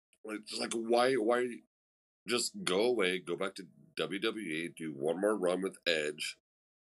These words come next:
and go into the Hall of Fame. And then they teased the whole thing with Matt Hardy last night. I'm like,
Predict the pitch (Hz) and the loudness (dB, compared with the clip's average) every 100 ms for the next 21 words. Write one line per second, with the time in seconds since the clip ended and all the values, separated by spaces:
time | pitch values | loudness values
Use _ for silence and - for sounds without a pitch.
0 | _ _ _ _ _ 95 85 85 87 76 | _ _ _ _ _ -6 -2 0 0 0
1 | 76 78 - 65 60 _ _ _ - 101 | 0 -2 -2 -6 -10 _ _ _ -4 2
2 | 113 104 101 117 101 95 92 95 92 87 | 4 4 2 0 4 2 2 0 0 0
3 | 82 87 78 - 92 90 78 71 73 76 | 2 2 2 2 2 4 2 0 -2 0
4 | 76 76 73 80 - | 0 0 0 -2 -2